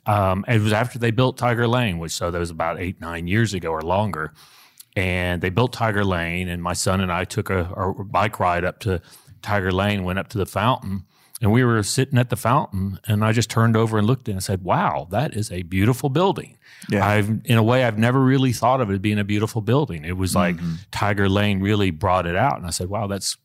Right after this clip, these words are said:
Speaker 1: that's a, you know, really nice place." And so that was kinda like the first kind of thing where I said, "Beautiful," 'cause I'm, you know, I love, I love, you know, a built environment. I think it's very important for Memphis to not just,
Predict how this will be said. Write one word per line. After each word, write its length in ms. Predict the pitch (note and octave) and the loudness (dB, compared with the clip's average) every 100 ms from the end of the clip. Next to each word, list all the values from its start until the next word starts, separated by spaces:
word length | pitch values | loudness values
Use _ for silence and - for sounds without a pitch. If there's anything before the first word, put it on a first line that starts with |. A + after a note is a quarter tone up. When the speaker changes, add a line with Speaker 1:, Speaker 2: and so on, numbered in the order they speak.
| E2 | -10
Speaker 1:
that's 220 | E2+ - | -8 -8
a, 40 | G2 - _ - | -12 -16 _ -4
you 80 | D#3+ | -4
know, 160 | - D#2 _ _ | -4 -16 _ _
really 200 | E2 E2+ | -12 -10
nice 260 | F2 F2+ G2+ | -4 -4 -4
place." 680 | - - C3 F#3 - - - - - - - | -6 -2 0 0 -2 -4 -4 -12 -20 -20 -6
And 120 | C#3+ | 0
so 80 | F3+ | 2
that 140 | F#3 | 4
was 120 | A3 - | 4 2
kinda 240 | C3+ G#2+ | 4 4
like 200 | F#2+ F2+ | 2 0
the 80 | - | -6
first 360 | - G#2+ F#2+ | 0 0 0
kind 180 | - G2 | -2 -4
of 80 | E2+ | -4
thing 280 | - F2+ E2+ | -4 -4 -2
where 100 | E2 | -2
I 40 | |
said, 260 | E2+ F#2 D#2 | -2 -4 -2
"Beautiful," 480 | G2+ A2 F#2+ - - | 2 4 2 -4 -10
'cause 160 | F2+ | -2
I'm, 260 | G2 G#2 C#3 | 0 0 2
you 100 | G#2 | 0
know, 160 | E2 | 0
I 80 | E2 | -2
love, 360 | F2+ F#2 F#2+ A2+ | 0 -2 -4 -10
I 60 | G#2 | -4
love, 300 | F#2+ F#2 F2+ - - - - | 0 0 -2 -16 -20 -20 -6
you 140 | A2+ | 0
know, 80 | F#2 | 0
a 40 | D#2+ | 2
built 300 | F#2+ F#2+ G2+ | 2 0 -2
environment. 480 | E2 E2+ F2 D#2+ | 0 0 0 -2
I 40 | D2+ | -6
think 120 | F2+ | -6
it's 80 | - | -6
very 160 | E2+ | -4
important 460 | E2 - B2+ D3+ F2 | -4 -2 0 0 0
for 100 | F2+ | -6
Memphis 360 | F2 - E2+ - | -6 -6 -8 -8
to 100 | F2 | -6
not 240 | E2 E2 | -4 -6
just, 320 | - E2 - | -6 -6 -8